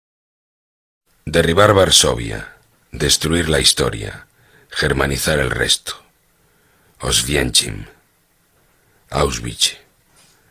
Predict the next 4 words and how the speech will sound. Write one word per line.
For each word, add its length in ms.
alegando 520
razones 480
históricas. 840
Al-Ándalus, 880